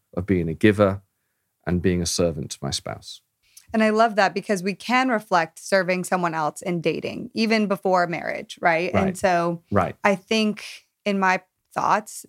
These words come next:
Speaker 2: dating is a great opportunity to serve someone else, even if they don't end up being your spouse. You're still serving them through dating them well.
Speaker 1: Right. Dating won't help you do that. Dating is a good sign of, "Oh, my word, I'm a burden, I'm a taker,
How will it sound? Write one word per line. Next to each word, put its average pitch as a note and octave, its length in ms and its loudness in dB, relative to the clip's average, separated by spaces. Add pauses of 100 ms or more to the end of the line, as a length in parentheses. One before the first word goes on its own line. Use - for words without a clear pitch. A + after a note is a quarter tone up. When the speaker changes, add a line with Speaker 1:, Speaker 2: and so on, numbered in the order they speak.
Speaker 2:
dating G3 400 0
is F3+ 140 -2
a F3+ 60 -2
great F3 360 0
opportunity E3+ 560 -2
to F3 220 -10
serve F3+ 220 -2
someone F3+ 200 -2
else, E3+ 200 -4
even B3+ 200 0
if G#3+ 120 -4
they F#3+ 100 0
don't F3+ 320 -2
end F3 120 -2
up E3+ 120 -4
being E3+ 260 -2
your D#3 80 -4
spouse. D#3 420 -4
You're F3+ 80 -6
still F3+ 600 -2 (300)
serving C#4 400 0
them E3 220 -2
through F3 680 -2
dating E3 460 -2
them D#3 340 -4
well. - 340 -2 (320)
Speaker 1:
Right. C3+ 280 6 (400)
Dating F3 340 8
won't C#3+ 220 8
help B2 400 2
you A2 200 6
do G2 200 2
that. - 320 -14 (420)
Dating C#3+ 280 6
is A#2+ 100 2
a - 20 4
good G#2 160 2
sign G#2+ 380 4
of, F2 320 0 (320)
"Oh, G#3+ 180 8
my D3+ 160 6
word, D3+ 400 6 (500)
I'm D#3+ 160 6
a B2+ 60 6
burden, B2 560 8
I'm A2+ 180 2
a A2 60 4
taker, G#2+ 600 4